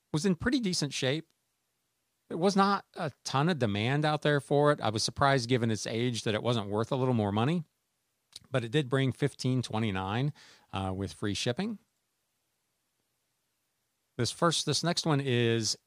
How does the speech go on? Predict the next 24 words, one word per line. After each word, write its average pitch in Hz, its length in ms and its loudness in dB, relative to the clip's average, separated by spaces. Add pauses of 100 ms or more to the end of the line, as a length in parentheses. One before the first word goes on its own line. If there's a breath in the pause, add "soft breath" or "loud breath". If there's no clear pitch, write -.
a, 104 300 -2
it's 113 160 -6
called 117 180 -4
The 113 80 0
Love 113 320 2
Bridge 101 540 -2
by 98 360 -2
Mary 120 420 -2
Imlay 110 380 -4
Taylor. 92 540 -4 (1120)
About 113 220 -2
two 247 160 0
weeks 196 260 0
ago, 101 560 0 (640)
I'd 175 160 0
been 185 160 2
negotiating 110 640 2
with 101 140 -4
a 101 80 -2
guy 95 480 -4 (300)
on 98 260 -4
some 101 200 -2
books 92 440 -4
for 92 600 -6